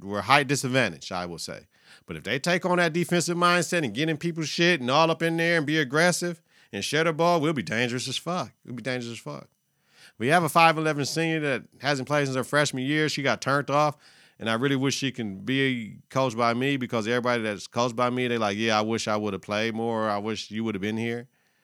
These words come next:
I think she's out and won't play, and that's fine. But I'm excited overall, you know what I mean? I'm excited about the season going into. We got new offense that's gonna murder shit.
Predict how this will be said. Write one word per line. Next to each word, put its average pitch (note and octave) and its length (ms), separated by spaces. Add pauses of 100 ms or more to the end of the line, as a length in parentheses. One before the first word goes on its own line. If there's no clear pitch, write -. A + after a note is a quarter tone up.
(640)
I A#2 80
think G#2+ 160
she's F#2 160
out F#2 160
and F#2 80
won't F#2+ 220
play, F#2+ 200
and F#2 80
that's A2 160
fine. D#2 440 (500)
But A2+ 100
I'm E3 120
excited F#2 460
overall, D2+ 420
you D#2+ 80
know F#2 60
what F#2+ 80
I G2 40
mean? G2+ 320 (400)
I'm A#2 140
excited A2 440
about G2+ 240
the - 60
season G#2+ 300
going G#2 220
into. G#2 200
We G#2+ 80
got G2 140
new G#2 160
offense G2 480
that's F#2 180
gonna F2 140
murder G2 240
shit. F#2 380